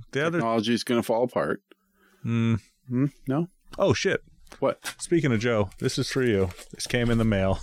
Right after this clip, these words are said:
Speaker 1: <laughs> I was supposed to hand this to you
Speaker 2: <laughs> Yeah.
Speaker 1: when I called him on the phone.
Speaker 2: All right, I got a, uh,
Speaker 1: Refused my phone call.
Speaker 2: a parcel. This is,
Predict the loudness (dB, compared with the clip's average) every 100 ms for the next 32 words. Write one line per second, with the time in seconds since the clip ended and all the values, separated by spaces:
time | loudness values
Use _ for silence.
0 | -8 -14 -4 -4 -4 -2 -2 0 -2 0
1 | 0 -2 -2 -2 -4 -8 -10 -10 -6 -4
2 | -4 -4 -6 -4 -4 -2 0 2 4 4
3 | 2 0 0 0 0 0 0 0 0 0
4 | 2 0 0 0 0 -2 -2 -2 -2 2
5 | 2 2 2 0 2 0 0 -2 -2 -2
6 | -6 -2 -2 -2 -2 0 0 0 -2 -2
7 | -6 -12 -10 -6 -6 -4